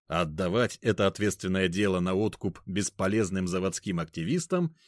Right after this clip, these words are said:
я не хотел. Света взяла меня в оборот, как только я переступил порог клуба.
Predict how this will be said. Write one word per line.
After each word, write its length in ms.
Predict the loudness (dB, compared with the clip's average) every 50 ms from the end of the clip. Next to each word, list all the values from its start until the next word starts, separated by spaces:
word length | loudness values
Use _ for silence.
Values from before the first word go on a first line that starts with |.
| _ _ _ _
я 260 | -6 -2 -2 -2 0
не 100 | -2 -4
хотел. 540 | -4 -6 -8 -8 -8 -12 -12 -14 -16 -20 _ _ _ _ _ _ _ _ _ _ _ _ _ _ _ _ _
Света 480 | -8 -6 -4 0 2 2 2 2 2 0
взяла 340 | 0 2 2 4 4 6 6
меня 220 | 4 4 4 4
в 80 | 4 2
оборот, 460 | 2 2 4 4 4 2 2 -4 -10 _
как 220 | 0 0 0 0
только 300 | -2 -2 -2 0 0 0
я 200 | 0 2 2 0
переступил 600 | 0 0 -2 -2 -2 -2 -4 -6 -2 -2 -2 -2
порог 460 | -2 -2 -2 0 0 -2 -4 -6 -12 -10
клуба. 480 | -8 -6 -4 -4 -6 -8 -12 -16 -20